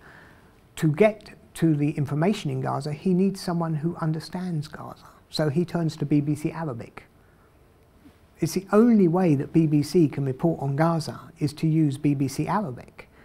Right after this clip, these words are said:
which means they're now relying on journalists, you know, Arabic journalists, or from, from Egypt or from Lebanon, or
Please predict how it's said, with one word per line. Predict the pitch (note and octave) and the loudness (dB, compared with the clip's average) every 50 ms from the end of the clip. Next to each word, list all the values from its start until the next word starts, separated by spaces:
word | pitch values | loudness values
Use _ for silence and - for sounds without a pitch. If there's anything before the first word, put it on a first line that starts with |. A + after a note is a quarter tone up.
| - _ _ _ _ _ _ _ - | -20 _ _ _ _ _ _ _ -6
which | E3 D#3 D3 - | -4 -4 -2 0
means | E3+ D#3+ D3+ C#3+ | 0 0 0 0
they're | E3 D#3 D3 | 0 0 0
now | D3+ E3 F#3 F#3+ G3 | 2 2 2 2 2
relying | E3+ C#3+ C3+ C#3 C#3 C#3 C#3 C#3 C#3 | 0 0 0 0 -2 -2 -2 -4 -4
on | C#3 C#3+ C3+ | -6 -6 -4
journalists, | C#3 D3 C#3+ C#3 C3+ C3+ C3+ C3 B2 - - - - - - - - - _ _ _ _ _ _ _ _ _ _ _ _ _ _ _ _ - - _ A3+ | -4 -4 -4 -4 -6 -6 -6 -8 -8 -10 -12 -12 -14 -14 -14 -14 -16 -20 _ _ _ _ _ _ _ _ _ _ _ _ _ _ _ _ -20 -20 _ -6
you | D#3+ C#3+ | -6 -4
know, | C3 B2+ | -4 -4
Arabic | C3 B2+ B2+ C3+ C3+ C3 C3+ C3+ - C#3 | -4 -2 -2 -2 -4 -4 -6 -8 -8 -8
journalists, | B2+ B2+ A#2 A#2 A#2 A#2+ A#2+ C3 D3+ D3+ - - - - - D3 | -8 -6 -6 -6 -8 -8 -8 -6 -8 -8 -8 -12 -16 -12 -10 -8
or | C#3 C#3 C#3+ C#3+ | -8 -6 -8 -8
from, | C#3 - - D3 D3 C#3+ C#3 C3+ | -8 -4 -4 -2 -2 -2 -4 -6
from | C3+ - C#3 C3+ C3+ C3 C3 C3+ - _ - - - _ _ - | -8 -6 -6 -4 -4 -6 -6 -10 -14 _ -20 -20 -20 _ _ 4
Egypt | D#3+ D3+ - C3+ C3 C3 - - - D3+ | 4 4 4 2 -2 -6 -8 -10 -8 -8
or | C3+ B2+ | -8 -6
from | - D3 C#3+ C#3+ | -6 -4 -4 -2
Lebanon, | C#3 C3+ C3 C3+ B2+ B2 B2+ B2 B2+ B2 B2+ C3 C3+ | -2 -4 -4 -4 -6 -6 -6 -6 -6 -6 -6 -6 -6
or | C3+ | -6